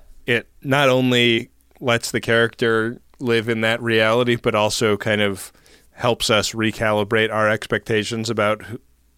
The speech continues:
what he does on the show, 'cause he serves a very different utility on this show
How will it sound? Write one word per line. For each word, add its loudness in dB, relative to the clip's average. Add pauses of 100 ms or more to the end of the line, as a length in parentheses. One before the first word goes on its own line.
(180)
what 0
he -4
does 0 (240)
on -4
the 0
show, 2 (400)
'cause -2
he 2
serves 2
a 0
very 2
different -4
utility 0
on -4
this -4
show -4